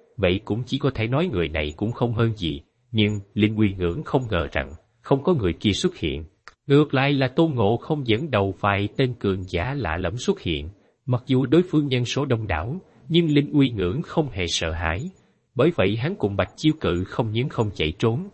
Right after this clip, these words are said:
mà còn nghênh chiến trực diện. Trong lòng Linh Uy Ngưỡng, căn bản không có hai chữ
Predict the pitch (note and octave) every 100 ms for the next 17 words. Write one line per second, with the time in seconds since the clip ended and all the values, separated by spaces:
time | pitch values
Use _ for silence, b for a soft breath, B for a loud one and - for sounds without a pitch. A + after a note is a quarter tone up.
0 | _ A2 G#2 G2+ G2 A2 B2 A#2 - B2
1 | D#3 G2 F#2 - E2+ D2+ - _ _ -
2 | E3 C3 G#2 A2+ C3 C3+ C#3+ C3+ G#2+ E2
3 | F2 F3+ - _ E3 D3+ A#2 F#2+ B2 C#3+
4 | A#2+ D#3 B2 B2 A2 G#2